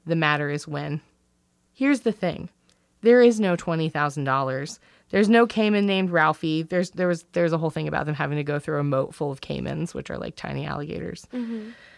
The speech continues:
Speaker 1: There's no Cayman named Ralphie. There's no quicksand-like mud that will swallow you whole. And McKamey will certainly never slather your body in flame retardant gel and lock you in an incinerator somewhere in Huntsville, Alabama.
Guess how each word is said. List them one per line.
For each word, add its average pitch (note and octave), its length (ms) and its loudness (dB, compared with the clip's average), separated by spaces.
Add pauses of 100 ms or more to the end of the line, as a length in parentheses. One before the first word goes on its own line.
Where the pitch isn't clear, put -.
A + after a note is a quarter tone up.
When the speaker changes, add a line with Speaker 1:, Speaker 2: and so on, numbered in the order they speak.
(200)
Speaker 1:
There's G#3+ 140 6
no B3 160 8
Cayman A3 360 4
named F#3+ 240 2
Ralphie. E3 500 4
There's E3+ 200 2
no F3+ 140 4
quicksand-like F3 720 0
mud E3+ 260 2
that D#3 140 0
will E3+ 80 4
swallow D#3 320 2
you D#3 180 0
whole. D#3 360 2
And E3+ 140 0
McKamey G3 380 2
will F3+ 120 0
certainly F3+ 360 0
never F3+ 280 2
slather E3+ 380 2
your E3 140 0
body D#3+ 320 4
in E3 100 0
flame E3 260 -2
retardant D#3 440 -2
gel D#3+ 280 2
and D#3+ 100 -2
lock D3+ 240 0
you D#3 100 -2
in D3+ 80 -2
an D3+ 140 -2
incinerator D#3 600 -2
somewhere D3+ 320 -2
in D3+ 60 -2
Huntsville, D#3 340 -2
Alabama. C#3+ 640 -2